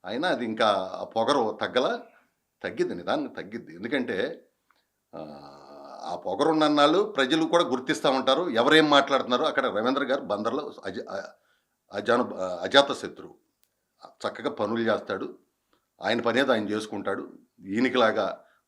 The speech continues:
ఆ, వేరే వాళ్ళ దాంట్లో ఏళ్ళు పెట్టడం అట్లా ఉండదు. ఇవాళ చంద్రబాబు నాయుడు గారు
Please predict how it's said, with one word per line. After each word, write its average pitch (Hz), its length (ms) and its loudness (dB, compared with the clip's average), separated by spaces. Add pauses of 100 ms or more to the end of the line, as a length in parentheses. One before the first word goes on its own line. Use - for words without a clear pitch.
(120)
ఆ, 98 420 -4
వేరే 117 320 2
వాళ్ళ 117 220 4
దాంట్లో 101 280 -2
ఏళ్ళు 104 180 0
పెట్టడం 92 340 -4
అట్లా 90 180 -6
ఉండదు. 92 440 -8 (960)
ఇవాళ 117 460 2 (520)
చంద్రబాబు 120 420 2
నాయుడు 113 240 0
గారు 110 360 -2